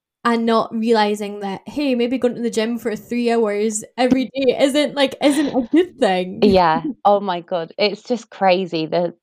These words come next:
Speaker 2: the stuff that's glorified when I, yeah, when I look back at being at, like, um, dance school,
Speaker 1: Mm-hmm.
Speaker 2: that how kind of not eating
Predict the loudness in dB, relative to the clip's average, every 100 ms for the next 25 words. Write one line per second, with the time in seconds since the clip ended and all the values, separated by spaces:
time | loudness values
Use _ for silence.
0 | 2 2 4 0 0 -6 -12 -4 0 0
1 | 2 -2 -2 -4 -2 -2 -4 -2 0 0
2 | -2 -4 -4 -2 -4 -4 -6 -4 -6 -6
3 | -4 0 0 0 -8 -14 _ _ _ -2
4 | 0 0 -4 -6 -2 -2 -2 0 0 -2
5 | -10 -6 -4 -6 -10 _ _ _ _ _
6 | _ -14 -6 2 2 2 -6 -2 2 4
7 | 2 -4 -4 -2 -4 -8 -10 -16 -4 2
8 | 2 0 -2 -4 -4 -2 0 0 -2 -8